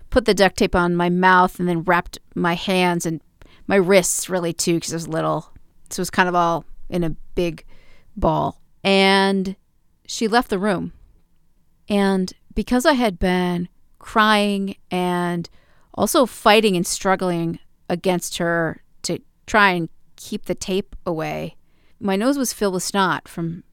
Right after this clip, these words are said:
from all of that, and I couldn't breathe. At first, I thought my mom would come back,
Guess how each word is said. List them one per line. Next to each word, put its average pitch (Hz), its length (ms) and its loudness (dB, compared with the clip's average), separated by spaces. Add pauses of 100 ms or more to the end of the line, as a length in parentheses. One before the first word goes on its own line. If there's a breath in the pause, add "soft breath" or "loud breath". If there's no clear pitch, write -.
(340)
from 185 300 -6
all 175 180 2
of 175 100 -4
that, 143 280 -6 (760)
and 185 180 -2
I 175 80 -2
couldn't 262 320 -2
breathe. 185 400 -4 (1500)
At 233 140 0
first, 359 240 2
I 269 60 2
thought 240 220 2
my 226 120 0
mom 190 220 0
would 190 140 -4
come - 180 -6
back, 175 440 -2